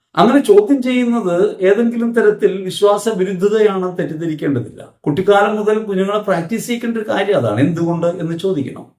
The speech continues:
എന്തുകൊണ്ട് സൂര്യൻ കിഴക്കുദിക്കുന്നു? എന്തുകൊണ്ട് പടിഞ്ഞാറ് അസ്തമിക്കുന്നു?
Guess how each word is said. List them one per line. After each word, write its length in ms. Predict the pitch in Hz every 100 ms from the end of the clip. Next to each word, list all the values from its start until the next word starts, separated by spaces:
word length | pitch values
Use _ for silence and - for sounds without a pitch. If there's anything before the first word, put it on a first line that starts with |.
| _ _
എന്തുകൊണ്ട് 420 | 185 233 254 262
സൂര്യൻ 400 | 247 214 220 226 214
കിഴക്കുദിക്കുന്നു? 680 | 202 202 143 120 101 101 139
എന്തുകൊണ്ട് 360 | 170 190 190
പടിഞ്ഞാറ് 380 | 196 185 202 196
അസ്തമിക്കുന്നു? 580 | 190 208 151 120 95